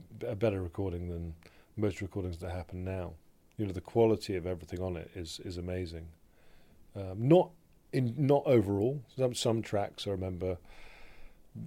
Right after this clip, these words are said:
uh, you know, Lucy in the Sky with Diamonds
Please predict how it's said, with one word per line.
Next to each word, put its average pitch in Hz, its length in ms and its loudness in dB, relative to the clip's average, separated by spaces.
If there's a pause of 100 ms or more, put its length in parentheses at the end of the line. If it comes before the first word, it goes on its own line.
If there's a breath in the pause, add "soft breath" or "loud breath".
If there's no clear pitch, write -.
(240)
uh, 92 240 -2 (260)
you 107 100 -4
know, 85 200 -8 (180)
Lucy 143 420 2
in 135 40 2
the 110 40 2
Sky 135 200 4
with 113 140 6
Diamonds 101 580 0